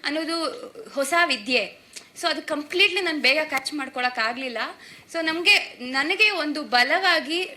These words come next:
ಟಾಕ್ಸಿಕ್ ಸಿನಿಮಾದ, ಆ, ಡೈಲಾಗ್ ರೈಟರ್ ವಿನಯ್ ಅವರು ಈ, ಆ, ಈ ಸಿನಿಮಾಗೆ ಡೈಲಾಗ್ ಬರೀತಾ ಇದ್ದಾರೆ ನನ್ ಜೊತೆಗೆ. So ಅವ್ರು ಇವತ್ತು ಬಂದಿಲ್ಲ, but, ಆ,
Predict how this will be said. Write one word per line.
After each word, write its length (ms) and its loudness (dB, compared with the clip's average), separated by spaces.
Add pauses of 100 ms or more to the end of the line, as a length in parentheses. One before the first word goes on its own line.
ಟಾಕ್ಸಿಕ್ 460 -4
ಸಿನಿಮಾದ, 480 0 (320)
ಆ, 400 0 (380)
ಡೈಲಾಗ್ 360 4
ರೈಟರ್ 520 2
ವಿನಯ್ 560 4
ಅವರು 640 0 (160)
ಈ, 220 -12
ಆ, 360 0
ಈ 160 -8
ಸಿನಿಮಾಗೆ 500 -4
ಡೈಲಾಗ್ 340 0
ಬರೀತಾ 260 -4
ಇದ್ದಾರೆ 240 -6
ನನ್ 180 -12
ಜೊತೆಗೆ. 320 -10 (460)
So 60 -4
ಅವ್ರು 280 4
ಇವತ್ತು 240 0
ಬಂದಿಲ್ಲ, 340 4 (240)
but, 160 -8
ಆ, 300 0